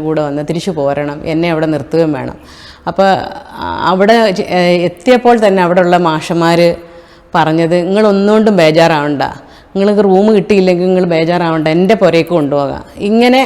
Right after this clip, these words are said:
ഓരോരുത്തരും പറയുന്നൊരു, അത് ഞാൻ, നമുക്ക് ആദ്യം ഒരു അതിശയം പോലെ തോന്നി. പിന്നീടാണത് കാലങ്ങൾ കഴിഞ്ഞപ്പോൾ നമുക്ക്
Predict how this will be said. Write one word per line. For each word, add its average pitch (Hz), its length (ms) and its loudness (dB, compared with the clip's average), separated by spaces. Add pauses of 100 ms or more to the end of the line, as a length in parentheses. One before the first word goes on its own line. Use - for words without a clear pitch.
(320)
ഓരോരുത്തരും 214 580 4
പറയുന്നൊരു, 170 460 0 (420)
അത് 208 160 0
ഞാൻ, 226 100 2 (200)
നമുക്ക് 208 260 0 (100)
ആദ്യം 196 300 4
ഒരു 214 160 4
അതിശയം 202 420 2
പോലെ 170 220 4
തോന്നി. 139 220 -4 (120)
പിന്നീടാണത് 202 640 2 (480)
കാലങ്ങൾ 196 500 4
കഴിഞ്ഞപ്പോൾ 185 420 4 (100)
നമുക്ക് 175 240 -2